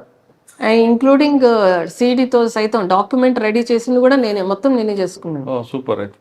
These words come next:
Speaker 1: ఆ,
Speaker 2: అంటే
Speaker 1: మొత్తం.
Speaker 2: ఫస్ట్ ఎక్స్పీరియన్స్ లోనే
Speaker 1: ఆ.
Speaker 2: మంచి ఎక్స్పీరియన్స్ వచ్చింది. ఫస్ట్
Speaker 1: అంటే
Speaker 2: కూడా.
Speaker 1: ఏ కేసు చేసినా నేనే చేసుకునేదానండి. ట్రైనింగ్ లో ఎన్ని కేసులు చేసినా, ఇప్పుడు ఎస్ఐగా ఉన్నప్పుడు కూడా కొన్ని, ఆ, డెత్ కేసులు,
Speaker 2: ఆ.
Speaker 1: ఆ, హ్యాంగింగ్ కేసులు, యాక్సిడెంట్ కేసులు,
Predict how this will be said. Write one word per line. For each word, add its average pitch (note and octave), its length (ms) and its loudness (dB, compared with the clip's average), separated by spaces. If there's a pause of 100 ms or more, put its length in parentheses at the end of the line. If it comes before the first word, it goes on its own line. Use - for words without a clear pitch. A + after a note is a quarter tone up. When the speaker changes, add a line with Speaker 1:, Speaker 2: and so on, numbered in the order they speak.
Speaker 1:
ఆ, G#3 40 -6
Speaker 2:
అంటే F#3+ 220 -6
Speaker 1:
మొత్తం. B2+ 320 0
Speaker 2:
ఫస్ట్ - 160 -4
ఎక్స్పీరియన్స్ D3 460 0
లోనే D#3+ 200 2
Speaker 1:
ఆ. C#3 60 2
Speaker 2:
మంచి G3 200 0
ఎక్స్పీరియన్స్ A#2+ 380 -6
వచ్చింది. G#2 300 -6
ఫస్ట్ B2 120 -2
Speaker 1:
అంటే C4 180 2
Speaker 2:
కూడా. B3 380 6
Speaker 1:
ఏ C#4 60 8
కేసు D#4 300 2
చేసినా D4+ 240 0
నేనే C4+ 180 4
చేసుకునేదానండి. A3 680 0
ట్రైనింగ్ A#3 480 2
లో C4+ 240 2
ఎన్ని A3+ 260 -2
కేసులు B3 320 2
చేసినా, G#3+ 440 -4
ఇప్పుడు A3 200 2
ఎస్ఐగా B3+ 420 2
ఉన్నప్పుడు A#3+ 380 0
కూడా A#3 220 0
కొన్ని, A3+ 540 -2 (380)
ఆ, G3 120 2
డెత్ G3+ 280 0
కేసులు, G#3+ 580 0 (160)
Speaker 2:
ఆ. B3 40 -2
Speaker 1:
ఆ, A#3 120 0
హ్యాంగింగ్ A3+ 460 0
కేసులు, G3+ 540 -2
యాక్సిడెంట్ A3+ 480 -2
కేసులు, G#3 560 -2